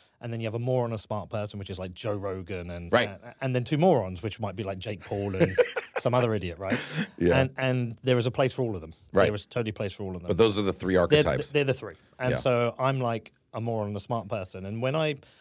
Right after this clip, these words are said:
Speaker 1: my previous career was, um, advertising. Uh, I, I originally started as a planner. And I, th-, I always say to people, the best book I ever read was a book by Steve Krug called Don't Make Me Think.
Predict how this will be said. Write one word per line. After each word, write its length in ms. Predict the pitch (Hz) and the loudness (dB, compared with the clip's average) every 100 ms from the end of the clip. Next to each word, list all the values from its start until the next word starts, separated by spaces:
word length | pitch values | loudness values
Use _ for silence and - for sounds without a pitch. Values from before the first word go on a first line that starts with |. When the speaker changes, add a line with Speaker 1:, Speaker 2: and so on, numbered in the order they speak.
| _ - | _ -8
Speaker 1:
my 80 | 120 | -2
previous 340 | - 170 139 | 0 0 -2
career 300 | - 123 117 | -2 -2 -2
was, 300 | 104 98 - | -2 -6 -6
um, 400 | - 110 104 104 95 | -4 -2 -2 -4 -4
advertising. 600 | 127 113 - 92 90 90 85 - | -6 -6 -8 -10 -12 -18 -20 -14
Uh, 40 | |
I, 320 | 104 92 107 92 - | -10 -6 -6 -6 -8
I 120 | 110 101 101 | -6 -6 -6
originally 300 | 127 123 123 | -4 -4 -4
started 200 | 104 104 98 | -6 -8 -8
as 80 | |
a 40 | 92 | -12
planner. 440 | - 113 104 85 - _ _ _ _ - | -10 -8 -8 -10 -14 _ _ _ _ -10
And 180 | 107 107 | -6 -4
I, 60 | |
th-, 180 | 107 - _ | -6 -8 _
I 180 | 113 117 | -4 0
always 160 | 131 120 | 0 -2
say 120 | 110 | -4
to 40 | 104 | -6
people, 180 | 104 | -6
the 60 | 101 | -4
best 240 | 98 127 - | 0 0 -2
book 160 | 110 | -6
I 80 | 104 | -6
ever 100 | 101 | -6
read 220 | 98 113 | -4 -4
was 120 | 95 92 | -4 -8
a 40 | |
book 220 | 85 117 | -8 -8
by 160 | 101 92 - | -8 -12 -14
Steve 380 | - - 113 92 | -20 -12 -10 -10
Krug 380 | - 104 87 - _ _ _ | -10 -10 -10 -18 _ _ _
called 320 | - 101 90 | -10 -8 -6
Don't 160 | 117 98 | -6 -6
Make 120 | 104 | -10
Me 80 | 98 | -10
Think. 320 | 101 90 | -12 -14